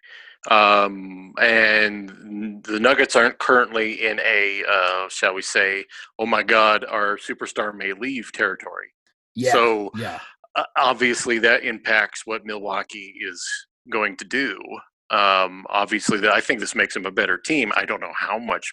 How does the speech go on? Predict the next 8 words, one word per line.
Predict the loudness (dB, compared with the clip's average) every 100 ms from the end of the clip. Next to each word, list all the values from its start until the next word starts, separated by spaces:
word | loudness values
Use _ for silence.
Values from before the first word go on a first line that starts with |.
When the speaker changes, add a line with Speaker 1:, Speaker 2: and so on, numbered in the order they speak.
| -10
Speaker 1:
better, | -6 -6 -6 -12 -20 -20 -20 -20 _
but | 4 4 4
it | 2
makes | 0 -2 -6
them | -8
a | -2
better | 0 0
team. | -4 -8 -8 -8 -12 -16